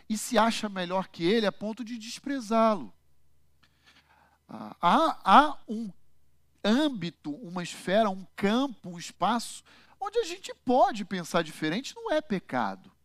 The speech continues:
E nem por isso quer dizer que um tá certo, o outro tá errado. A, a gente pode conviver assim.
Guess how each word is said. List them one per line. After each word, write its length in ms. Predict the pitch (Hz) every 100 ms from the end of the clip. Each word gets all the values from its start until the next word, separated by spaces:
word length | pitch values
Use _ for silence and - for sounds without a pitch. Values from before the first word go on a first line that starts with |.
| _ _ _ _ - -
E 120 | 233
nem 160 | 294 370
por 300 | - 285 226
isso 180 | 254 -
quer 100 | 233
dizer 200 | 185 220
que 100 | 220
um 160 | 277
tá 180 | 294 226
certo, 540 | - - 214 240 -
o 40 | 240
outro 240 | 202 196
tá 100 | 196
errado. 500 | 190 143 127 101 - _ _ _ _ _ _ _ _ _ _ _ -
A, 220 | 139 151
a 40 |
gente 260 | 156 233 -
pode 540 | _ 247 285 415 240
conviver 460 | - 220 175 143 143
assim. 400 | 131 - 117